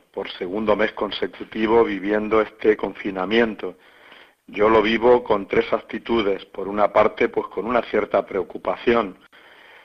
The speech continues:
también con dolor por todas las personas que han fallecido, por todos los que están sufriendo, pero también con la esperanza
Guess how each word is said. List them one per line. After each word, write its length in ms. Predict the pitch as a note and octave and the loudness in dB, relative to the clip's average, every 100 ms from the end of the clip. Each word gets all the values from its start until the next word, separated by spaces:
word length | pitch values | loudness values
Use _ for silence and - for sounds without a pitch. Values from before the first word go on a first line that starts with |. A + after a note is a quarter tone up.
| _ | _
también 380 | - G2+ B2 C3+ | -6 2 2 4
con 320 | B2 A2+ G#2 | 4 2 2
dolor 480 | G2 G2 A2 F#2+ - | 4 6 6 4 -4
por 160 | F#2+ | -10
todas 260 | - G2 G2+ | -2 2 4
las 120 | G2 | 2
personas 840 | - G2 - G#2 - G#2 G#2 G#2+ - - _ _ _ | -6 -8 -4 -6 -4 -2 0 -2 -8 -20 _ _ _
que 100 | G#2 | -4
han 100 | F#2+ | -4
fallecido, 720 | - F#2 F#2 - A2 G#2+ A2 | -2 -2 -2 -6 -6 0 -2
por 160 | - F#2+ | -2 -4
todos 240 | - G#2 | 0 0
los 160 | G2+ - | 0 -2
que 120 | - | -16
están 280 | - A2 G#2+ | -6 -4 -2
sufriendo, 720 | - F#2+ - G#2+ G2 F#2 F#2 _ - - _ | -4 -6 0 2 2 -4 -12 _ -20 -20 _
pero 180 | - A#2 | 0 2
también 400 | B2+ A#2 C3 C#3+ | 2 4 2 4
con 200 | C3+ A#2+ | 4 4
la 80 | G#2 | 4
esperanza 800 | - G#2+ G#2 B2 A#2+ B2 C3+ | 2 2 4 2 0 0 0